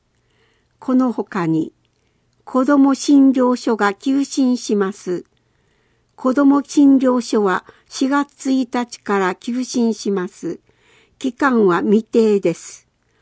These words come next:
方針が決まり次第、広報誌などで案内します。市民の皆さんにはご不便をおかけしますが、他の医療機関をご利用いただきますよ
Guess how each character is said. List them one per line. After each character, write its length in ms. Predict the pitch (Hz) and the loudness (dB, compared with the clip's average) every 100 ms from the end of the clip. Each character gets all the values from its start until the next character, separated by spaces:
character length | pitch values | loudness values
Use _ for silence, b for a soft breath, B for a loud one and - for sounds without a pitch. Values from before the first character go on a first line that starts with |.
| _ _ | _ _
方 260 | _ 269 285 | _ 0 0
針 360 | - 302 262 247 | 0 0 2 2
が 160 | 226 | -2
決 200 | 240 - | -4 -2
ま 140 | 262 277 | 0 0
り 140 | 269 | -2
次 240 | 247 240 196 | -4 -6 -4
第、 260 | 180 170 b b b b | -4 -4 b b b b
広 380 | - 285 277 269 | -4 0 0 0
報 200 | 277 254 | -2 -2
誌 160 | 233 233 | -2 0
な 160 | 220 | 0
ど 140 | 202 180 | 0 0
で 160 | 175 | -2
案 300 | - 214 233 | -2 0 0
内 200 | 226 220 | 0 -2
し 200 | 196 - | -4 -4
ま 180 | 175 165 | -2 -4
す。 300 | - - - _ _ _ _ _ _ _ _ | -10 -16 -18 _ _ _ _ _ _ _ _
市 280 | - 302 | -6 0
民 360 | 285 285 269 240 | 4 4 4 4
の 140 | 208 | 4
皆 320 | 208 269 285 269 | 4 4 2 0
さ 240 | - 226 | -4 -2
ん 140 | 202 | 0
に 160 | 190 175 | 2 2
は 240 | 170 175 b b b - | 0 -4 b b b -16
ご 240 | 196 247 | 0 0
不 180 | 247 320 | 2 0
便 360 | 277 262 220 190 | 2 2 4 2
を 140 | 196 | 2
お 40 | |
か 200 | 185 262 | -2 -6
け 120 | 247 262 | -6 -8
し 220 | - 240 | -2 0
ま 160 | 226 | 0
す 160 | 220 - | -2 -8
が、 240 | 180 160 b b b b b b _ _ | -8 -8 b b b b b b _ _
他 160 | - 285 | -6 0
の 180 | 254 202 | 4 4
医 220 | 226 226 | 4 2
療 240 | 285 285 | 4 2
機 160 | 269 285 | 0 -6
関 420 | - 269 240 220 | -4 -2 0 2
を 160 | 185 185 | 2 2
ご 220 | 185 247 | 2 2
利 140 | 262 | 4
用 180 | 277 269 | 2 0
い 60 | 262 | -2
た 140 | - | -6
だ 140 | 262 262 | -6 -8
き 160 | - | -4
ま 160 | 247 240 | -4 -4
す 180 | - 226 | -6 -2
よ 320 | 214 185 | 2 2